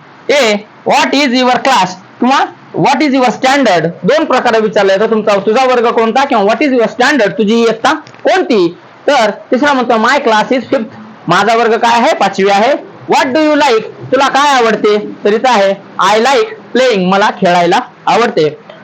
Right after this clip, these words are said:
Dear friends, we have seen the three type of dialogue. Then next,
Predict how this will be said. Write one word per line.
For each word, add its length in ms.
Dear 160
friends, 320
we 140
have 240
seen 200
the 80
three 480
type 180
of 120
dialogue. 420
Then 120
next, 320